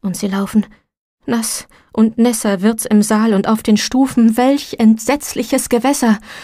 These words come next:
Herr und Meister, hör mich rufen. Ach, da kommt der Meister. Herr, die Not ist groß, die ich rief, die Geister werd ich nun nicht los. In die Ecke, Besen, Besen, seid's gewesen.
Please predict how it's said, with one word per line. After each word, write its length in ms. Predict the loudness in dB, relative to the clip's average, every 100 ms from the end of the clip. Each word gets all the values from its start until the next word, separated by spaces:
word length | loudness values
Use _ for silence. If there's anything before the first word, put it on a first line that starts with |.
| -20 -14
Herr 380 | -2 0 2 2 -2 -10 -8 -2
und 180 | 0 2
Meister, 640 | 2 2 -2 -2 -2 -2 -8 -14 -2
hör 280 | 2 4 4
mich 280 | 2 2
rufen. 520 | 2 2 4 4 4 2 -12 -20 _ _ _ _ _
Ach, 420 | -2 -2 -4 -12 -18 -20 _ _ _ -12
da 100 | -10
kommt 240 | -10 -12
der 80 | -10
Meister. 320 | -8 -8 -8 -10 -12 -4
Herr, 340 | -2 0 -4 -12 -18 -6 0
die 80 | 4
Not 260 | 4 0
ist 200 | -6 -10
groß, 360 | 0 4 4 2
die 240 | -2 -2
ich 200 | -4 0
rief, 260 | 2 2 0
die 160 | 0
Geister 460 | 2 0 0 -2 0
werd 200 | 0 -2
ich 140 | 0
nun 160 | 4 6
nicht 200 | 4 4
los. 460 | 2 4 2 0 -10 _ _ _ _ _ _ _ _ _ _ _ -6
In 180 | 0 2
die 100 | 2
Ecke, 400 | 0 0 -2 -2 _ _ _ -2
Besen, 640 | 2 2 0 0 -2 -6 _
Besen, 640 | 2 4 2 0 -2 -4
seid's 500 | -2 0 0 -4 -10
gewesen. 680 | -6 2 2 4 0 -2